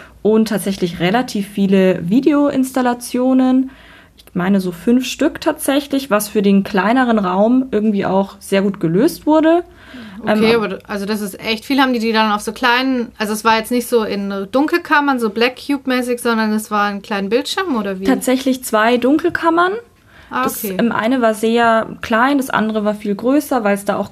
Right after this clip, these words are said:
Speaker 1: darum ging, dass man auch selbst als Betrachter so ein bisschen angesprochen wurde. Aber die haben die echt ganz gut und schlau verteilt und teilweise eben mit, ähm, Kopfhörern dann. Also
Speaker 2: Cool.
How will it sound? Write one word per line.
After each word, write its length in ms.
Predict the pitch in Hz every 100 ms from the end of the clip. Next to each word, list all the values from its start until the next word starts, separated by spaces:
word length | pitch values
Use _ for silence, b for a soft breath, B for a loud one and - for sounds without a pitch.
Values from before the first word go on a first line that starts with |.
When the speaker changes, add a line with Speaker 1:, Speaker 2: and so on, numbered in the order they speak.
| _
Speaker 1:
darum 260 | 196 202
ging, 280 | 202 214 220
dass 160 | 202 196
man 120 | 196
auch 120 | 175
selbst 400 | 185 202 202 -
als 200 | 160 185
Betrachter 480 | 180 175 202 202 214
so 100 | 190
ein 40 |
bisschen 280 | 180 175 202
angesprochen 640 | - 294 285 277 240 233 220
wurde. 240 | 226 233
Aber 100 | 202
die 140 | 202 226
haben 140 | 285
die 120 | 294
echt 320 | - 277 -
ganz 380 | - 294 302 - _ _
gut 440 | - 262 339 392
und 200 | - 233
schlau 340 | 226 226 208 226
verteilt 680 | 226 214 - 226 240 262 262
und 160 | 208
teilweise 420 | 208 190 196 185
eben 300 | 185 190 185
mit, 260 | 180 175 -
ähm, 340 | 175 170 170 170 -
Kopfhörern 640 | 170 - 180 160 160 156
dann. 320 | - - -
Also 220 | - 175
Speaker 2:
Cool. 140 | 175